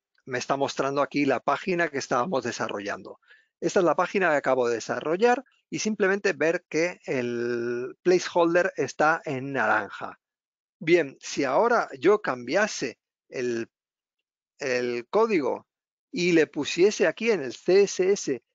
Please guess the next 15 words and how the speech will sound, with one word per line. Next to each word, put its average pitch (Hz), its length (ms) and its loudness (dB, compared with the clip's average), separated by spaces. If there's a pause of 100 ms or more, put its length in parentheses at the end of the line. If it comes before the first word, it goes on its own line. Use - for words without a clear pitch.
(180)
en 151 160 -6
vez 156 200 0
del 190 180 4
placeholder 185 800 0
naranja, 156 680 -2 (300)
lo 127 140 -4
vamos 165 200 0
a 180 60 -2
poner 170 400 0
en 123 240 -6
blue, 196 420 2 (2000)
blue, 160 640 -2 (280)
bien, 139 560 -2 (280)
pues - 480 -4
esto 180 460 -2